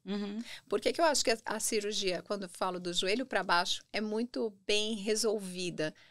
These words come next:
Speaker 2: Porque um volume, se ela vai ser operada depois de fazer um tratamento clínico com volumes menores, porque existe na lipoaspiração um limite de quanto você pode lipoaspirar por vez.
Speaker 1: Sério?
Speaker 2: Sério, porque
Speaker 1: Qual
Speaker 2: você
Speaker 1: que é?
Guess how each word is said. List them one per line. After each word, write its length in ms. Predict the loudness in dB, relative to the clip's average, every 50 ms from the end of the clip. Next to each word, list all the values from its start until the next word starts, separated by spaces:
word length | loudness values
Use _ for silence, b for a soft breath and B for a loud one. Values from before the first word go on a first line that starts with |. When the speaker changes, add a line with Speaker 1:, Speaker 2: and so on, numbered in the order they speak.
| b b
Speaker 2:
Porque 360 | b -10 -6 0 2 2 2 4
um 120 | 2 -2
volume, 720 | -2 -4 -2 2 4 4 4 4 2 2 2 2 2 2
se 120 | 2 2 4
ela 100 | 4 6
vai 180 | 6 6 4
ser 140 | 4 4 2
operada 500 | 0 2 2 4 4 6 4 4 0 -2 -8
depois 300 | -6 -2 2 2 2 2
de 60 | 2
fazer 180 | 0 0 0
um 60 | 0 -2
tratamento 480 | -4 -6 -4 -4 -4 -4 -4 -6 -6 -8
clínico 440 | -6 -4 -4 -2 -4 -4 -8 -10 _
com 160 | _ -12 -10
volumes 500 | -6 -4 -2 0 2 2 2 2 0 0
menores, 460 | 0 0 0 0 0 -2 -2 -2 -4 -4
porque 160 | -4 -4 -6
existe 440 | -4 -2 -2 0 2 4 4 2 2
na 120 | 0 0
lipoaspiração 720 | -2 -2 -4 -4 -2 -4 -2 -2 -4 -2 -2 0 0 0
um 40 | 0
limite 440 | 0 -2 -2 -2 -2 -2 -2 -2 0
de 100 | -2 -2
quanto 380 | 0 2 2 2 2 0 -2 -2
você 220 | -2 0 0 0
pode 240 | 2 2 0 0 -2
lipoaspirar 560 | -6 -4 -4 -4 -4 -2 0 0 0 0 0 -2 0
por 180 | 0 0 0
vez. 500 | 0 -2 -2 -2 0 0 -2 -2 -2 -2 _ _ _ _ _ _ -12 -6
Speaker 1:
Sério? 420 | 0 2 4 4 4 4 2 2
Speaker 2:
Sério, 380 | 0 0 0 0 0 -2 -4 -8
porque 140 | -6 -2 0
Speaker 1:
Qual 60 | 2
Speaker 2:
você 100 | 4 4 2
Speaker 1:
que 40 |
é? 100 | 2 0